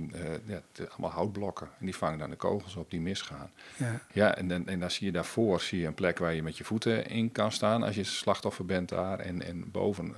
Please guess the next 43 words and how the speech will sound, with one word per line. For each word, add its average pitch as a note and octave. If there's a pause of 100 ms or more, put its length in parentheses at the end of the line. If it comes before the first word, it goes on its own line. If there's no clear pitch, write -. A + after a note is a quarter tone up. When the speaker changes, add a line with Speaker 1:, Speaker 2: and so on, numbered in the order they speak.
(140)
Speaker 1:
hangen D#2+
haken G2+
en A#2+
dan F#2
zit -
je, -
sta -
je -
eigenlijk E2+
vast. - (720)
En E2+
dan D#2+
kun G2+
je F2+
geen E2+
kant E2+
op. - (200)
Speaker 2:
Nee. B2
Speaker 1:
Dan D#2
is E2+
het D#2+
voorbij. F2+ (580)
Speaker 2:
Ja, D3+
precies. A#2+
Daar C#3
werden C3+
dus B2
mensen B2
geëxecuteerd. C#3
Nou, G#2
vreselijk. C3+
Daar C3
zijn C#3
ook C3+
heel D#3+
veel D3+
Nederlandse B2+
verzetstrijders, G#2+
eh, A#2+ (100)
geëxecuteerd. A#2+
Dat D#3
is C3
Speaker 1:
Ja, -